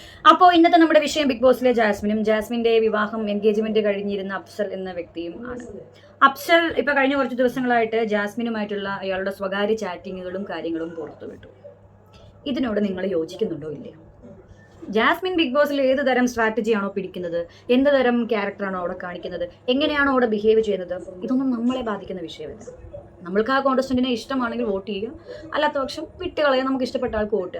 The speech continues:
അല്ലാതെ അവരുടെ സ്വകാര്യ ജീവിതത്തിൽ കയറി കളിക്കുന്നത് ശരിയാണ് എന്ന് എനിക്ക് തോന്നുന്നില്ല. കാരണം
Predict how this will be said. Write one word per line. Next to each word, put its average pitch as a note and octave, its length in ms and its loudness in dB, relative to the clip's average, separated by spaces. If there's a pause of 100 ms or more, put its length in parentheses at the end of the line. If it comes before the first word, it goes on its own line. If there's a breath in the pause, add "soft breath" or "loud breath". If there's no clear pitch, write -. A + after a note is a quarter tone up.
അല്ലാതെ B3+ 320 0 (460 loud breath)
അവരുടെ C4+ 260 2 (200)
സ്വകാര്യ C4+ 420 2
ജീവിതത്തിൽ C#4 380 0 (320)
കയറി B3+ 280 4
കളിക്കുന്നത് B3 420 2 (220)
ശരിയാണ് B3 440 0 (100)
എന്ന് A3+ 120 -4
എനിക്ക് G#3+ 200 -2
തോന്നുന്നില്ല. F#3 400 -6 (480)
കാരണം A3+ 260 0